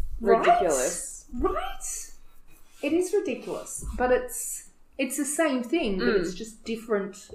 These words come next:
Speaker 1: approaches and different levels and different, you know,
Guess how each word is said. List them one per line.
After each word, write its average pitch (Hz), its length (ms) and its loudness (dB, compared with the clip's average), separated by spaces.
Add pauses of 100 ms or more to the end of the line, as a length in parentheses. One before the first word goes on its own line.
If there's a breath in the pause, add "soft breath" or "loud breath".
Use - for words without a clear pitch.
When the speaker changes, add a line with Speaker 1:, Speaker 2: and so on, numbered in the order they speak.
Speaker 1:
approaches 175 680 -2
and 165 160 -4
different 185 340 -4 (160)
levels 165 600 0
and 156 160 -2
different, 160 320 -2 (800 soft breath)
you 220 140 -2
know, 160 180 -2